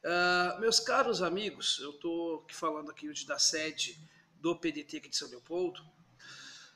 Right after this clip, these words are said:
ah, e eu acho que é importante que nós tenhamos lado na história, né? Que a gente não fique aí nessa história de,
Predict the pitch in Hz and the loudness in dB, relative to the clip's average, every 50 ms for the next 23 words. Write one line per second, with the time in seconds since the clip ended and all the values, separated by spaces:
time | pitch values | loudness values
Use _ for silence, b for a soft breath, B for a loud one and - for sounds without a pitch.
0 | B _ - 156 160 160 156 156 156 156 156 151 151 151 151 156 - - 185 196 | B _ -6 -2 0 2 2 2 2 2 2 2 0 0 -2 -4 -6 -6 -4 -2
1 | 196 196 196 202 202 208 208 214 226 240 240 - - - 269 269 - - 233 226 | 0 0 0 2 4 4 6 6 8 8 8 6 4 2 0 -4 -2 2 2 2
2 | 202 - - 214 226 226 220 - - - - - - 214 208 190 185 180 180 175 | 4 4 2 2 2 2 2 2 0 0 0 -6 -8 -6 -6 -4 -4 -4 -4 -4
3 | 175 170 165 160 156 156 151 147 - - _ b b b b b b - 165 165 | -4 -4 -4 -4 -4 -4 -6 -8 -12 -16 _ b b b b b b -8 0 4
4 | 175 185 202 208 202 - - - - 208 208 196 190 202 214 214 220 214 180 - | 8 8 8 8 8 6 2 2 0 -2 0 2 0 0 0 -2 -4 -6 -4 2
5 | 175 185 185 196 208 208 202 - 170 160 160 160 156 156 - - - - 147 139 | 4 8 10 10 10 10 6 4 0 0 0 0 0 0 0 -2 -2 -4 -6 -6
6 | 135 131 123 - - - - - 127 131 151 175 196 202 190 - - _ _ _ | -4 -4 -4 -6 -8 -12 -12 -8 -4 0 0 2 2 0 -2 -6 -16 _ _ _
7 | - B B B B B - - 170 160 160 170 170 165 - - 202 208 208 208 | -20 B B B B B -6 -4 -4 -2 0 -2 0 0 0 0 0 -2 -2 -2
8 | 208 202 202 202 196 196 190 190 185 180 180 185 196 190 - - 254 269 - - | -2 -2 -2 -2 -2 -2 -2 -2 -2 -2 -2 -2 -4 -6 -6 -8 -10 -8 -4 0
9 | 262 233 240 233 226 226 - - 196 196 - - - - - 180 185 196 196 190 | 0 0 0 0 -2 0 0 2 2 2 2 0 -2 0 0 2 4 6 6 4
10 | 180 170 160 - - 160 160 156 151 147 139 131 127 | 4 0 0 -2 -4 -4 -2 -6 -6 -8 -10 -14 -16